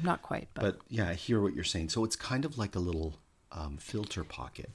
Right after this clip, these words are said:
Speaker 1: Yeah, like the tea filters you get from a tea shop when you put
Speaker 2: Mm.
Speaker 1: loose, loose tea in.
Speaker 2: That's
Speaker 1: That's
Speaker 2: what I
Speaker 1: what you're
Speaker 2: was
Speaker 1: trying
Speaker 2: trying
Speaker 1: to
Speaker 2: to say.
Speaker 1: say,
Speaker 2: Yeah,
Speaker 1: yeah.
Speaker 2: yeah.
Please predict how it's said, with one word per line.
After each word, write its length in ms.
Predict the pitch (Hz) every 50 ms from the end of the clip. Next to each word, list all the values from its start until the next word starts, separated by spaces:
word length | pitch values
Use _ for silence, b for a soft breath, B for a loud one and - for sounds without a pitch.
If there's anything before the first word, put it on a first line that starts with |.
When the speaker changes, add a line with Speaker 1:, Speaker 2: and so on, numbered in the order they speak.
| -
Speaker 1:
Yeah, 280 | - 196 226 214 190 185
like 180 | 180 185 175 -
the 80 | - 190
tea 320 | 185 - - - 214 214 190
filters 520 | - - 190 175 170 - 175 175 - - 180
you 60 | 160
get 220 | - 170 151 -
from 180 | - 175 170 165
a 20 |
tea 240 | 160 - - 175 175
shop 360 | 165 - - 160 151 147 - -
when 100 | 156 156
you 60 | 151
put 180 | - - 165 165
Speaker 2:
Mm. 40 | 160
Speaker 1:
loose, 240 | 165 156 - - - -
loose 300 | - 175 170 160 151 -
tea 200 | - - - 156
in. 60 | 135 -
Speaker 2:
That's 120 | - -
Speaker 1:
That's 80 | 143 -
Speaker 2:
what 80 | - 165
I 20 |
Speaker 1:
what 20 |
you're 40 | -
Speaker 2:
was 80 | 160 156
Speaker 1:
trying 160 | - - 147
Speaker 2:
trying 80 | 139 143
Speaker 1:
to 40 | -
Speaker 2:
to 40 | -
say. 240 | 156 143 - - -
Speaker 1:
say, 60 | -
Speaker 2:
Yeah, 200 | - - - -
Speaker 1:
yeah. 60 | 73
Speaker 2:
yeah. 60 | 71